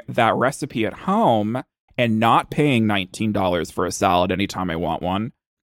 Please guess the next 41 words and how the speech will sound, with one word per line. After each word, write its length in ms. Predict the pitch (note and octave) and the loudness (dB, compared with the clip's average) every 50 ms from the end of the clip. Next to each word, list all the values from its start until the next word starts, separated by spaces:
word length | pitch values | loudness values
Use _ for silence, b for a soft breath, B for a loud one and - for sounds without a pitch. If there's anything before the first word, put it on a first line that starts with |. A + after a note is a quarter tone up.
| _ - A#2+ | _ -6 -4
And 100 | A#2 A#2+ | -4 -4
instead, 720 | A#2 - - - D#3+ E3 F#3 D#3 C#3 C#3 D#3 D3 - - | -4 -6 -4 0 2 4 4 4 2 2 0 -4 -2 2
um, 480 | A#2+ A#2 A#2 A#2 A#2 A#2 B2 A#2+ A#2+ | 4 4 4 4 4 2 -2 -4 -6
having 280 | A#2 - C3+ C3 C#3 C3+ | -2 -2 -2 0 0 0
my 160 | C#3 C#3 C#3+ | 2 2 2
own 240 | C#3+ D3 C#3+ C#3+ C3+ | 2 2 0 -2 -2
homemade 640 | - - D#3+ D3+ D3 C#3+ C#3+ C#3+ C#3+ C#3+ C#3+ C#3 - _ | -2 -2 -2 0 0 0 0 0 0 -2 -4 -8 -14 _
salad 480 | - - - E3+ G#3+ A3 D#3 - - - | -6 -2 0 0 2 0 0 -4 -4 -4
with, 260 | - G#2 G2+ - - | -4 -4 -4 -2 0
uh, 220 | A2+ A2+ G#2+ G#2 | 2 4 4 2
spicy 340 | - - B2+ A#2+ A2+ - B2+ | 2 0 0 0 0 -2 -4
cashew 320 | B2 - C3 B2+ - - B2+ | -2 -2 -2 -2 -2 -4 -4
dressing. 340 | - C#3+ D3+ - - G2+ | -4 -4 -4 -4 -6 -4
And 140 | - G#2 A2+ | -2 -2 -2
it's 120 | A#2 - - | -4 -4 -2
been 120 | E3 D#3+ | -2 2
really 240 | D3 C#3 C3+ C3+ C3 | 2 2 2 2 2
good. 220 | - G3 D3 - B B B B B B B B _ - | 2 2 2 2 B B B B B B B B _ 4
Although 520 | D3+ D#3+ E3 D#3 D#3 A3 A#3 A3+ G#3 F#3 - | 4 4 4 4 4 4 6 6 6 4 4
I 120 | C#3+ D3 | 2 0
didn't 280 | D3 E3 E3 F#3+ G3+ F3 | 0 -2 -2 -2 -2 0
buy 240 | F3 D#3+ D3+ D3 | 2 2 2 2
cashew 500 | C#3+ - - D3+ C#3 B2+ - - F#3 G3+ | 0 0 0 0 0 0 -2 -2 -2 0
butter 260 | F3 - A#2+ A#2 A#2 A2+ | 2 4 4 4 2 0
because 260 | A#2+ A#2+ - A#2+ A2 | -2 -2 -4 -4 -4
it 60 | A#2+ | -4
cost 300 | - - B2 A#2 - - | -2 -2 -2 -2 0 -2
a 40 | A#2 | -2
hundred 280 | B2+ A#2 A2+ A2+ A#2 - | -2 -2 -2 -4 -4 -4
fifty 240 | B2 - - A#2 A2+ | -4 -4 -2 -4 -4
thousand 440 | - A#2 G#2+ G2 G2+ - G#2 G2+ | 0 0 0 0 0 -2 -4 0
dollars. 600 | G#2+ A#2 A#2+ B2 A2+ G#2+ G2 F#2+ G2+ G#2+ - - b b b b b - | 2 4 6 6 6 4 2 0 -2 -6 -12 -16 b b b b b -12
So 200 | - - B2+ A#2+ | -4 0 2 2
I 80 | A2+ | 2
substituted 640 | A2 - B2+ A2+ - - - - - A2 A2 G#2 - _ _ _ - | 2 0 -2 -2 0 -2 -2 -2 0 0 -2 -2 -6 _ _ _ 0
almond 340 | G#2 G2+ G2+ F#2+ F2 F2+ | 0 0 0 0 -4 -4
butter. 360 | F#2 - D2+ - - - - - | -4 -4 -4 -4 -6 -8 -6 -4
And 120 | - D3+ A3+ | -4 -4 -4
it's 100 | - - | -4 -4
still 220 | - - C4 B3+ | 0 0 2 2
good. 260 | G#3+ C#4 C#4 - - | 2 2 0 0 -2